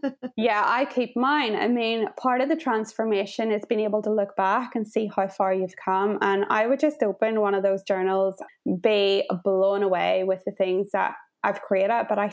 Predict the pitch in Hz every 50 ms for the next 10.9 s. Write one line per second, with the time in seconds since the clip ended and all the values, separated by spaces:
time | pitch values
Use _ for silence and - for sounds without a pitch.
0 | - - - 233 208 202 - 214 220 233 233 226 - - 196 202 196 190 196 214
1 | 214 - - - - - 208 196 190 - - 208 202 202 214 220 247 240 - -
2 | 240 233 220 226 208 202 196 196 202 196 202 196 - 208 202 202 196 202 202 202
3 | 202 - - 196 190 190 196 - - - _ - - - - - - - - 208
4 | 208 - 247 226 - - 285 294 285 285 - 226 - 190 185 190 196 202 - -
5 | 202 196 202 - - 247 - - - - 202 196 196 180 - - 196 196 196 196
6 | 190 - 190 185 196 208 208 - 190 190 190 190 190 190 190 185 - - _ _
7 | _ _ _ _ _ _ - 208 202 190 185 185 180 - 202 196 185 196 190 196
8 | 190 196 190 196 190 - 190 190 180 180 180 170 175 202 - - - _ _ _
9 | _ - 196 269 - - - - - 208 214 220 226 - - - - 220 214 220
10 | 214 190 196 190 190 196 196 - - 202 202 190 190 185 - 285 - -